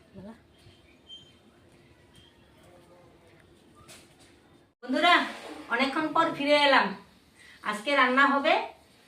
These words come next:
কচি পাঁঠার মাংস, পেঁপে দিয়ে করব। পেঁপেটা মানে একদম কাঁচাও না, একদম পাকাও না আর কি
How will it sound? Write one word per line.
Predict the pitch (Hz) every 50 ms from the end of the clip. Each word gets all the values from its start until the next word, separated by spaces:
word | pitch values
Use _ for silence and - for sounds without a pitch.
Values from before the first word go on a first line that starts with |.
| _ _ -
কচি | 247 240 240 - 311 349 415 427 - -
পাঁঠার | 214 202 - 202 202 202 202 196
মাংস, | 196 202 202 202 - 302 392 440 - - - _ _ _ -
পেঁপে | - 254 254 - 254 240 196 190
দিয়ে | 196 180 180 - -
করব। | 160 151 139 131 - - - _ _ _ _ _ _ -
পেঁপেটা | - 233 220 254 254 247 269 277 330 349 - - - - - _ _ - - 202 202
মানে | 196 196 196 190 185 185 185 180 180 185 185 180 180 180 175 175 175 170 - _ _ _ _ -
একদম | 226 220 220 - 302 302 294 294 277
কাঁচাও | 269 269 285 320 339 349 359
না, | 403 440 - 262 220
একদম | 202 202 240 240 240 233
পাকাও | 196 175 - - 185 190 185 180
না | 160 151 151 151
আর | 151 143 -
কি | - 147